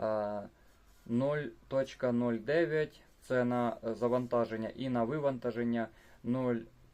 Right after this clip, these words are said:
точка нуль восемь. Ну, пінг чотирнадцять, в мене, е, пінг,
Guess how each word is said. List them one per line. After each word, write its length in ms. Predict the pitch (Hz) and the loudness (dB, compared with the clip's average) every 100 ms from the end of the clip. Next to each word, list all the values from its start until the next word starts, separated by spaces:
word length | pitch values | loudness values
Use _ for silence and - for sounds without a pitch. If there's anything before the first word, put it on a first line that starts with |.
| - - - | -20 -20 -10
точка 420 | - 123 - - | -2 -2 -2 -2
нуль 240 | 110 120 123 113 | 0 0 -2 -4
восемь. 640 | 104 107 104 - 95 95 - | -8 -6 -6 -8 -10 -12 -8
Ну, 220 | 202 196 | -4 -2
пінг 260 | - 170 - | 0 -2 -2
чотирнадцять, 480 | 135 120 139 123 120 | -12 -6 -6 -4 -8
в 100 | - | -6
мене, 420 | 120 123 123 117 110 | -2 0 0 0 0
е, 260 | 113 113 113 | 0 0 -2
пінг, 360 | - 175 180 - | -4 -4 -4 -8